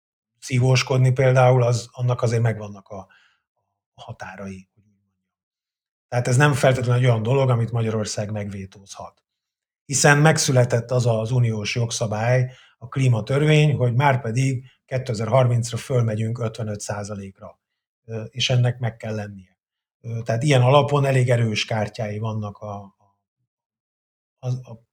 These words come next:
bizottságnak, ugye, aki ezt a javaslatot fogja tenni. Tehát azt gondolom, hogy, hogy, ö, hogy itt lesz egyfajta rezsiharc, aminek a végén egy,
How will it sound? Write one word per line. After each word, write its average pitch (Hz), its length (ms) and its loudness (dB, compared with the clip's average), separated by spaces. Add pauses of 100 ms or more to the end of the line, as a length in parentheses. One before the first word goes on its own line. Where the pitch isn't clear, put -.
bizottságnak, 117 800 -2
ugye, 117 140 -2
aki 113 200 -4
ezt 110 160 -6
a 113 40 -6
javaslatot 104 560 -8
fogja 98 320 -12
tenni. 95 420 -14 (1600)
Tehát 127 180 -4
azt 131 120 4
gondolom, 131 440 6
hogy, 123 280 2 (340)
hogy, 120 280 -4
ö, 113 260 0 (500)
hogy 131 140 -4
itt 131 100 0
lesz 139 260 4
egyfajta 113 440 -2
rezsiharc, 156 840 6
aminek 120 400 -2
a 120 60 -6
végén 113 440 0
egy, 104 280 -10